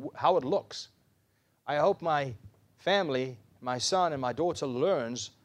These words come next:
how, how to repent quickly and sincerely <laughs> with becoming very intentional of not doing it again, right?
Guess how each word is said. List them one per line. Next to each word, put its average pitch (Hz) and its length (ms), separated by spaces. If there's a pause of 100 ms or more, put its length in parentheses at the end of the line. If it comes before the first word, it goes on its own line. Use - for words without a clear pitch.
(140)
how, 139 360 (460)
how 160 180
to 160 80
repent 135 460 (220)
quickly 117 440 (800)
and - 100
sincerely 123 520 (260)
<laughs> - 1600
with 139 200 (280)
becoming 131 340
very 156 260
intentional 135 560
of 101 120
not 117 160
doing 117 180
it 98 80
again, 107 280 (200)
right? 110 240